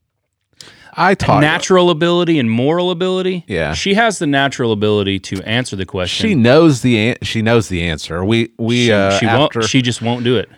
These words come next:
Speaker 1: after, after this, uh, this video came out, um, Julia and I talked to our nine-year-old,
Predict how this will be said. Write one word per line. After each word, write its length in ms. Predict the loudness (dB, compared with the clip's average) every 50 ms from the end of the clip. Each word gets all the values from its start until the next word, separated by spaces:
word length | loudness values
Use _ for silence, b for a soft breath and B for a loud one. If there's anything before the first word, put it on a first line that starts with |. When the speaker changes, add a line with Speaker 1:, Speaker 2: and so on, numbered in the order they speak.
| _ -2
Speaker 1:
after, 520 | -2 -2 -2 -2 -2 0 0 0 0 -2 -2
after 380 | -2 -2 -2 -2 -2 -2 0 0
this, 360 | 2 0 0 0 -2 -4 -2
uh, 400 | -2 0 0 0 0 0 0 -2 -4 -8 -16 _ _ _ _ _ _
this 200 | _ -4 -4 -2
video 380 | 0 0 0 2 2 2 0 0
came 300 | -2 -2 -2 -2 0 0
out, 340 | 0 0 0 0 -2 -4 -6 -12 _ _ _ _ _ _ _ _ _ _ _ _ _ _ -8
um, 260 | -6 -4 -4 -4 -4
Julia 300 | -2 0 2 2 2 2
and 100 | 0 0
I 100 | -2 -4
talked 360 | -4 -2 -2 -4 -4 -6 -8 -6
to 400 | -4 -2 -2 0 -2 -2 -4 -6 -12 _ _ _ _ _
our 400 | -4 -2 0 0 0 0 0 -2 -4 -4
nine-year-old, 600 | -4 -2 -2 -2 -2 -2 -2 -2 -2 -2 -4